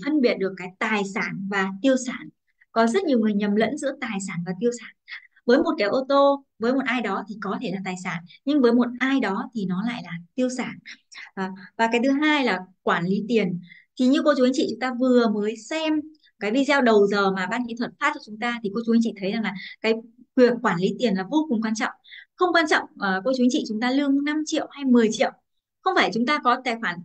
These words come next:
à, vài trăm triệu hay là vài tỷ, hàng chục tỷ chúng ta mới quản lý tài chính đâu ạ. Khi mà chúng ta có cái lương năm triệu, bảy triệu mà cô chú anh chị chúng ta quản lý được tài chính của mình thì chúng ta,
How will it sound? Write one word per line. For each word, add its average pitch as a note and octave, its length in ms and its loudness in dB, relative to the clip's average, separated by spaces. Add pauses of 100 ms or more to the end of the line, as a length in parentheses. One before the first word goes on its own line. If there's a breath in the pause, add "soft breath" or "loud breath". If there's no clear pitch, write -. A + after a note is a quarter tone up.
(140)
à, F#3+ 180 -10
vài A#3+ 180 2
trăm D#4 120 0
triệu D#4 160 0
hay C#4+ 140 -4
là A#3+ 160 -2
vài A3 140 0 (120)
tỷ, G3+ 80 -2 (180)
hàng G#3+ 240 -4
chục A#3+ 160 -2
tỷ G3+ 200 4
chúng G#3 100 -14
ta B3 100 0
mới A3+ 200 0
quản E3+ 160 -4
lý F#3 140 -4
tài G3 140 -4
chính F#3+ 160 -2
đâu A#3 100 2
ạ. - 140 -2 (600 loud breath)
Khi E4+ 200 6
mà B3+ 160 4
chúng G#3+ 100 -2
ta B3 140 -2
có A3 240 -4
cái D4 80 -8 (280)
lương C#4 300 4
năm C#4 180 4
triệu, - 160 -4
bảy - 180 0
triệu G#3 240 -2
mà F3+ 100 -6 (100)
cô A#3 160 -4
chú A3 60 0
anh A3 80 2
chị C#4 240 0
chúng F#3+ 160 -8
ta A#3+ 180 -6
quản F#3 200 -6
lý G3 140 0
được C4 140 -4
tài G#3 160 -4
chính A#3+ 180 2
của G3+ 120 2
mình G#3+ 220 6 (460 loud breath)
thì B3 180 6
chúng G#3+ 140 0
ta, B3 300 2